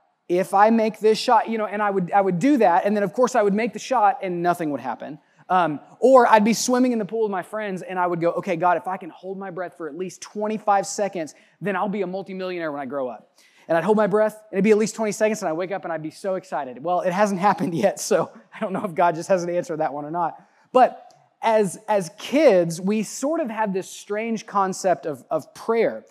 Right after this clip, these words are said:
Um, but if we're honest with ourselves, this transactional idea of prayer, where it's ask for something that we want and God gives it in return, a lot of us still sort of pray that way as adults.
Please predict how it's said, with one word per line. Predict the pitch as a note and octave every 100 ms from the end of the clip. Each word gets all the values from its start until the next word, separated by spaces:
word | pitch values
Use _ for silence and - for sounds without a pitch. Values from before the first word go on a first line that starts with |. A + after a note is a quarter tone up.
| _ _ _
Um, | - F#3+ D3+ B2+ - _
but | B3 B3+
if | -
we're | B3 -
honest | A3 D4 F4 -
with | A3+ F#3+
ourselves, | E3 - D3+ C3 C3+ D3 - _ _ _ _ -
this | F#3 G#3+ - _
transactional | - - A3+ G#3+ E3+ G3+ G#3 A3+ - B3+ A3+ G3+
idea | F#3+ F#3 D#3+ F#3 F3+
of | D#3+ D3
prayer, | - F#3+ F3+ D3
where | D3 D3 D3
it's | C#3 - _
ask | G3+ G#3+ -
for | - G3+
something | G#3+ G3+ G#3 F#3
that | F3
we | E3+ F3
want | E3 D#3+ D#3+ D#3+
and | D3
God | C3+ E3 D#3
gives | D3+ F3 E3
it | E3
in | D#3
return, | C#3+ - F3 D3+ C3+ - _ _ _ _
a | G#3
lot | G3+ A#3+
of | D#4
us | C4+ -
still | - _ A#3+ C4
sort | - - B3+ B3
of | F#3+ -
pray | - - A3+ C#4+
that | E3 C3+ C3+
way | C#3+ C#3
as | D3 C#3
adults. | B2+ F#3+ E3 - - -